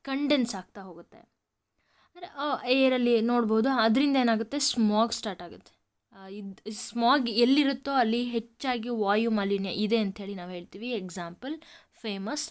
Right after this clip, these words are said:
ನ್ಯೂ ಡೆಲ್ಲಿ, ಹೌದಲ್ವಾ? ಇದಿಷ್ಟು ನಾವು ನೋಡಬಹುದಾದಂತಹ ಒಂದು ಏರ್ ಪೊಲ್ಯೂಷನ್. ಇದರಿಂದ ಅಫೆಕ್ಟ್ ನಿಮಗೆ ಗೊತ್ತಿದೆ, ಮೋರ್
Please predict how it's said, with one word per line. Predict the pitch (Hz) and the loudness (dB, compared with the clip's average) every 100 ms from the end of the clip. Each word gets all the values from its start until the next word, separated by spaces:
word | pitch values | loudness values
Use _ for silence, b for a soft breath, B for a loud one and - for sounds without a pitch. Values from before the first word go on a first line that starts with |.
| - | -8
ನ್ಯೂ | 202 202 180 | -6 -6 -4
ಡೆಲ್ಲಿ, | 170 127 - _ _ _ _ _ _ _ _ _ _ _ - | -6 -10 -14 _ _ _ _ _ _ _ _ _ _ _ -12
ಹೌದಲ್ವಾ? | 220 220 226 262 - b b b | -4 -2 -2 -2 -8 b b b
ಇದಿಷ್ಟು | 262 294 - 320 | -2 0 0 0
ನಾವು | 285 247 247 269 | 2 2 2 2
ನೋಡಬಹುದಾದಂತಹ | 262 226 214 220 214 208 202 196 196 | 2 2 2 0 0 -2 -4 -6 -8
ಒಂದು | 247 226 202 254 285 | -6 -4 -4 -2 -2
ಏರ್ | - 208 208 | 0 0 -2
ಪೊಲ್ಯೂಷನ್. | 208 196 196 262 | -4 -4 -2 -2
ಇದರಿಂದ | 233 208 208 196 - | -2 0 -2 -2 -4
ಅಫೆಕ್ಟ್ | 185 - 254 - | -8 -6 -8 -6
ನಿಮಗೆ | 240 214 208 | -6 -4 -2
ಗೊತ್ತಿದೆ, | 196 196 202 220 285 b b b - | -4 -6 -12 -12 -12 b b b -18
ಮೋರ್ | 208 214 208 | -8 -6 -4